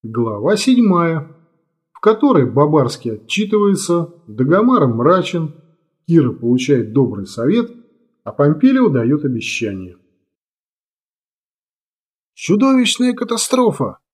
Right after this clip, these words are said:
кошмарная трагедия или хладнокровное преступление. Унигард в огне! Это война!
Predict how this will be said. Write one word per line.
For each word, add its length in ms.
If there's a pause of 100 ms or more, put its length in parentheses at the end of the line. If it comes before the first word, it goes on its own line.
(160)
кошмарная 720
трагедия 600
или 240
хладнокровное 840
преступление. 920 (320)
Унигард 560
в 80
огне! 480 (480)
Это 340
война! 680